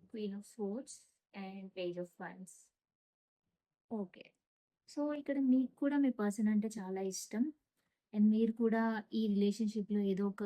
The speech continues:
గ్రోత్ తీసుకురావాలి అని మీరు కూడా అనుకుంటున్నారు. హ్మ్, and మీరు కూడా ఆలోచిస్తున్నారు, like, ఏం చేస్తే బాగుంటది, ఎలా చేస్తే ఈ రిలేషన్‌షిప్ ముందుకెళ్తది అని చెప్పి ప్రాక్టికల్‌గా ఆలోచిస్తున్నారు.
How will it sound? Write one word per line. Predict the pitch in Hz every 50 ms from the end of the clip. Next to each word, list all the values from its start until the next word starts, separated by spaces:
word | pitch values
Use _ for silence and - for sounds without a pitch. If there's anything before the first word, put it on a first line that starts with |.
| 196 185
గ్రోత్ | 185 208 202 202 208 196 _
తీసుకురావాలి | - 208 196 - - 208 190 185 185 185 180 185 190
అని | 202 196 190
మీరు | 185 185 185 -
కూడా | 208 202 202 202
అనుకుంటున్నారు. | 196 190 190 - 190 180 202 196 190 190 185 240 285 - _ _ - _ _ _ _ _ _ 214
హ్మ్, | 208 214 214 214 208
and | - 214 220
మీరు | 226 247 254 277 277
కూడా | 277 277 277 254
ఆలోచిస్తున్నారు, | 214 202 214 233 233 226 233 202 - - - 202 196 196 190 185 190
like, | 190 190 185 - 214
ఏం | 208 208 208 208
చేస్తే | 202 208 202 196 - - 202 190
బాగుంటది, | 175 190 185 180 180 180 175 190 185 190 190 190
ఎలా | 180 185 202 208 208
చేస్తే | 202 202 196 190 185 - _ 202
ఈ | 196 196 190
రిలేషన్‌షిప్ | 190 185 185 185 185 180 - 190 - - 202 - 196
ముందుకెళ్తది | 196 196 196 202 202 - 202 190 185 185 202 185 180 185
అని | 185 185
చెప్పి | 208 190 208 220
ప్రాక్టికల్‌గా | 214 - 214 196 - _ _ - 233 220 233 233 240 233 233 233 226 226 - 208
ఆలోచిస్తున్నారు. | 196 196 202 202 - 208 190 175 - - 190 185 185 185 202